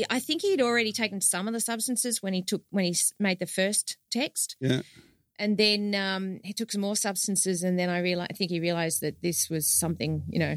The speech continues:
Speaker 1: it was really happening, and he called for help. And so she had a fair idea where he was and grabbed a friend and went looking, um, in a couple of places they hang out and found him on the side of the road at, um, five in the morning.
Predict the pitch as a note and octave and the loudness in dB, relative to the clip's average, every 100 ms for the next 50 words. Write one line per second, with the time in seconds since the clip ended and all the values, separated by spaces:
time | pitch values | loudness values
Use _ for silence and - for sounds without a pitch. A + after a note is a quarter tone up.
0 | - - D#3+ E3 E3 D#3 D#3 D#3+ G3+ A#3 | -4 -4 0 0 0 0 0 0 0 -2
1 | - - - E3 E3 - E3+ C#3+ D#3 E3 | -4 -16 -10 -4 -4 -2 -2 -2 -2 -2
2 | - - - - _ - F#3+ G3 G3+ - | -4 -16 -20 -20 _ -2 0 2 0 -2
3 | - - - - A3+ G#3+ - B3+ B3+ A3+ | -6 0 2 4 4 2 2 2 2 0
4 | G#3+ G#3 F#3+ F3+ F3+ F3+ F3 E3+ F3 E3+ | 0 -2 0 -2 -4 -4 -2 -4 -2 0
5 | F3+ F3+ F3+ E3 - D#3+ F3 E3+ E3+ D#3+ | 0 -2 -2 -4 -6 -4 -2 -2 -2 -2
6 | E3 D#3+ F3 E3+ - D#3+ D3+ - - - | -2 -2 -4 -6 -4 -4 -4 -10 -20 -8
7 | F3 E3+ D#3+ D#3+ - E3 - - - D#3 | -4 -2 -2 -2 -2 -2 -4 -6 -2 -2
8 | - D#3+ E3+ F3 E3+ - E3+ - E3+ E3 | -2 -2 0 2 0 -2 -4 -2 0 0
9 | E3 D#3+ D#3+ - E3 D#3+ D#3 D#3+ D#3 D#3 | 0 0 2 2 2 -2 -2 0 0 -2
10 | - - D#3+ D3+ D#3 - - D#3+ D#3 D#3+ | -6 -10 -8 -8 -10 -10 -6 -4 0 2
11 | F3 G#3 C4 | 4 4 4